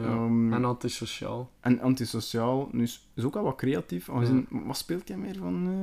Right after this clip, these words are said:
Speaker 2: eh? Allee,
Speaker 1: Eh,
Speaker 2: dwars, nee, het is een dwarsfluit, hè.
Speaker 1: klarinet speelt hij, ja.
Speaker 2: <laughs> Maar niet zo
Speaker 1: Ja.
Speaker 2: goed, hè?
Speaker 1: Nee, extreem barslecht.
Speaker 2: <laughs> Je peest dat hij het goed kan,
Speaker 1: Ja.
Speaker 2: maar eigenlijk kan
Speaker 1: Nee.
Speaker 2: hij het niet, eh, helemaal
Speaker 1: En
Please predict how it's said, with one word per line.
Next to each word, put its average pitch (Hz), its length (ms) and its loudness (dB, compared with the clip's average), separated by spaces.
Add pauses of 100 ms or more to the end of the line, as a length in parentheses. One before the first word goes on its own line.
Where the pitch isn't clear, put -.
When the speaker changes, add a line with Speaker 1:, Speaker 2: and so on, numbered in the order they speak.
Speaker 2:
eh? 190 40 -4 (640)
Allee, 120 360 0
Speaker 1:
Eh, - 80 -6
Speaker 2:
dwars, 156 240 0
nee, 127 120 2
het 143 80 -2
is - 60 -4
een 165 80 2
dwarsfluit, 135 420 4
hè. 135 100 6
Speaker 1:
klarinet - 440 -2
speelt - 400 -8
hij, 107 120 -6 (200)
ja. 107 200 0 (400)
Speaker 2:
<laughs> - 380 4
Maar 135 160 8
niet 165 100 6
zo 151 100 2
Speaker 1:
Ja. 123 80 6
Speaker 2:
goed, 139 160 6
hè? 127 160 6
Speaker 1:
Nee, 123 240 4 (480)
extreem 175 640 2
barslecht. 117 680 0 (220)
Speaker 2:
<laughs> 240 340 10
Je 139 120 10
peest 165 240 6
dat 151 120 0
hij 123 80 0
het - 100 -12
goed 147 120 -4
kan, 147 140 0
Speaker 1:
Ja. 139 60 4
Speaker 2:
maar 120 100 2
eigenlijk 120 360 4
kan 113 120 2
Speaker 1:
Nee. 117 80 6
Speaker 2:
hij 113 100 4
het 104 80 0
niet, 110 180 0
eh, 113 60 0
helemaal 110 200 -2
Speaker 1:
En 113 60 -2